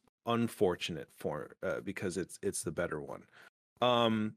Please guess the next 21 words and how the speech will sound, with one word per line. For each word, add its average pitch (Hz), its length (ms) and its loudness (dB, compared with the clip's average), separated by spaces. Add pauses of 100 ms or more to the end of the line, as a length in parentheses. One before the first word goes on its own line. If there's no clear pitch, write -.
(440)
but 123 160 -4
the 131 60 0
big 170 280 2
shock, 110 380 4
not 160 160 0
the 127 60 -4
big 113 240 0
shocker, 87 500 -2 (580)
uh, 95 420 2 (1500)
Quantumania, 120 880 2 (300)
and 117 200 0
then 113 500 2
in 117 180 0
spring 147 560 0
of 127 120 -4
twenty 139 220 0
twenty-three, 139 520 0
you 123 60 2
get 117 140 4
Secret 123 320 0
Invasion, 101 640 2